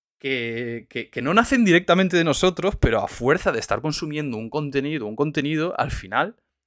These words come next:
eso cala interiormente en nosotros. Y bueno,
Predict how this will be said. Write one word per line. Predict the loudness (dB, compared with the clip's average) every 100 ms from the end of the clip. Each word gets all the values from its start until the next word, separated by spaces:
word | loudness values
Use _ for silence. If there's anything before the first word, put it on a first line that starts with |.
| _ -20 _
eso | -8 -4
cala | 0 2 0
interiormente | -4 -4 -6 -8 -12 -8 -8 -10 _ -18
en | -16
nosotros. | -14 -12 -12 -12 -16 _ _ _ _ _ _ _ _ _ _ _ _ _ _ _ -20 _ _ _ _ _
Y | -2
bueno, | 2 2 0